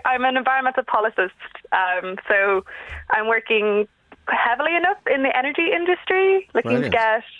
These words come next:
Speaker 1: onshore and offshore wind off the ground for Ireland. <laughs>
Speaker 2: Wow, brilliant, brilliant.
Speaker 1: Yeah.
Speaker 2: And what
Speaker 1: So
Speaker 2: would you
Speaker 1: it's a
Speaker 2: say? You, what you examine the environmental impact of it?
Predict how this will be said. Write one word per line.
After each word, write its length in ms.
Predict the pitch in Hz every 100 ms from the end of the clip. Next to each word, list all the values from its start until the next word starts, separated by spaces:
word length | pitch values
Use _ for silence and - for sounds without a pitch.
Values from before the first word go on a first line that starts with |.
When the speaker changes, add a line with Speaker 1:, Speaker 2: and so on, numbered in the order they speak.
| - - _
Speaker 1:
onshore 400 | 226 240 240 220
and 80 | 208
offshore 300 | 220 - 220
wind 260 | 220 220 214
off 180 | 220 -
the 60 |
ground 440 | - 214 214 214 -
for 80 | -
Ireland. 460 | 202 196 196 208 226
<laughs> 60 | 226 - - -
Speaker 2:
Wow, 360 | 117 143 - - -
brilliant, 460 | 92 120 - - - _ _ _ -
brilliant. 300 | 87 139 95 - -
Speaker 1:
Yeah. 80 | 240 - - -
Speaker 2:
And 120 | 147
what 140 | 147
Speaker 1:
So 120 | - 262
Speaker 2:
would 80 |
you 60 | 262
Speaker 1:
it's 280 | 285 151 147
a 20 |
Speaker 2:
say? 60 | 170 -
You, 220 | 131 139
what 280 | 127 139 135
you 100 | 120
examine 360 | 107 127 120
the 60 | 113
environmental 600 | 104 117 110 107 104 104
impact 480 | 117 - 117 87 -
of 140 | 107
it? 60 | 69